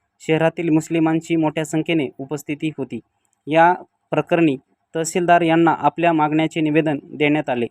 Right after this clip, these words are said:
गेल्या काही दिवसापासून विशाळगड गजापूर येथील वादविवाद निर्माण करून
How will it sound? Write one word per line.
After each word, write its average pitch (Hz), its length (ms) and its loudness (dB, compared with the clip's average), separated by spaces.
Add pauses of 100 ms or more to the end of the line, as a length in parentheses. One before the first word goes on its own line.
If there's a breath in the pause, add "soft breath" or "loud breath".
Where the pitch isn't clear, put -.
(520)
गेल्या 165 260 2
काही 175 220 -4
दिवसापासून 165 720 -2 (400)
विशाळगड 170 540 2
गजापूर 160 540 0
येथील 156 320 -4 (520)
वादविवाद 165 500 4
निर्माण 170 380 2 (420)
करून 165 240 0